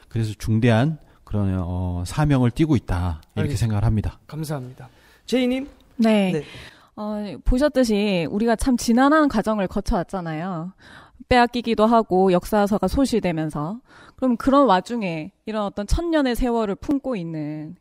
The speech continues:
Speaker 3: 그런 역사서가 발견이 되면은 대한민국 국민이라면 누구나 기뻐해야 하고
Speaker 2: 음.
Speaker 3: 일단은 열린 마음으로 그 사설을 접해야 된다고 생각을 해요. 그런데 왜 미소로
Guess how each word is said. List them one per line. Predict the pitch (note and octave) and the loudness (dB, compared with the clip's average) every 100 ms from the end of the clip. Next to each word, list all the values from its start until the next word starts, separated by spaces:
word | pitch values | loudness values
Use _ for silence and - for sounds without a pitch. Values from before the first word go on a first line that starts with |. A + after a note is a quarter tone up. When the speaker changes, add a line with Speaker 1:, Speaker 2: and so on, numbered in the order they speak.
| - | -12
Speaker 3:
그런 | G#3+ F#3+ | -6 -4
역사서가 | E3+ - A#3 A3+ F#3 F3 | -2 -2 0 0 0 -2
발견이 | - G3+ G3 A#3 A#3 | 0 -2 0 -2 -2
되면은 | F#3+ G3+ G3 E3 G3 E3 C3+ _ - - - - | -2 -4 -4 -4 -6 -6 -8 _ -20 -20 -20 -2
대한민국 | - G#3+ B3+ E4 D4 | 2 4 4 0 -4
국민이라면 | - A#3+ C4 B3+ G#3 F#3+ F3+ | -2 0 2 0 0 -2 -4
누구나 | G#3 A#3 D#4 C4 | -6 -4 0 0
기뻐해야 | - A#3+ - A3+ A3 F#3+ | -2 -4 -2 0 0 0
하고 | G3 F#3+ - D3+ D3+ | -2 -4 -6 -8 -10
Speaker 2:
음. | D#3 C#3 E3 | -14 -14 -10
Speaker 3:
일단은 | B3+ C4 A#3 | -4 -2 0
열린 | F3+ F#3 B3+ | 0 0 0
마음으로 | C4 F#3 G3 F#3 F3 E3 D#3 - | 0 2 0 -2 -4 -4 -6 -6
그 | G3+ F3 | -4 -2
사설을 | - G#3 A#3 G#3 F3 F3 E3+ | -2 -2 -2 -4 -4 -4 -4
접해야 | - F3+ B3+ A3 | -6 -4 -4 -4
된다고 | E3+ D3 D#3+ | -8 -10 -6
생각을 | A#3+ A3+ F#3+ F#3 | -6 -4 -6 -4
해요. | A3 E3 E3+ D#3+ F#3 - - - - | -4 -4 -4 -8 -12 -18 -20 -20 -20
그런데 | - C4 B3+ | -4 0 2
왜 | A3+ A3 A#3+ B3+ B3+ - - - | 4 6 6 4 0 -6 -20 -8
미소로 | - B3 E4 C#4+ A#3+ F#3+ | 2 4 6 6 6 6